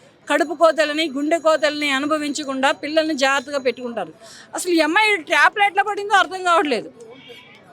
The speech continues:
వాడు ఇంత ముందు బట్టలు కూడా తీసి పని చేసేవాడు, ఇప్పుడు బట్టలు కట్టుకుంటున్నాడు. అంటే వాడు కొద్ది గొప్ప సిగ్గు, శరం, మానం, మర్యాద ఉందనే కదా అర్థం. అప్పుడు బట్టలప్పు తీసినోడు ఇప్పుడు ఆలైనా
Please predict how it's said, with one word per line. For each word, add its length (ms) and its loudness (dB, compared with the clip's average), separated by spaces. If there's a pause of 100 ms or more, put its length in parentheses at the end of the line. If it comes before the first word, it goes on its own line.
(220)
వాడు 140 4
ఇంత 140 4
ముందు 280 4
బట్టలు 420 4
కూడా 160 6
తీసి 180 0
పని 300 0
చేసేవాడు, 440 4 (460)
ఇప్పుడు 160 0
బట్టలు 280 0
కట్టుకుంటున్నాడు. 680 0 (680)
అంటే 180 2
వాడు 540 4
కొద్ది 340 -4
గొప్ప 380 2
సిగ్గు, 440 -4
శరం, 460 2
మానం, 300 2
మర్యాద 340 2
ఉందనే 440 2
కదా 120 4
అర్థం. 340 2 (720)
అప్పుడు 180 4
బట్టలప్పు 460 2
తీసినోడు 400 -4
ఇప్పుడు 240 0
ఆలైనా 520 4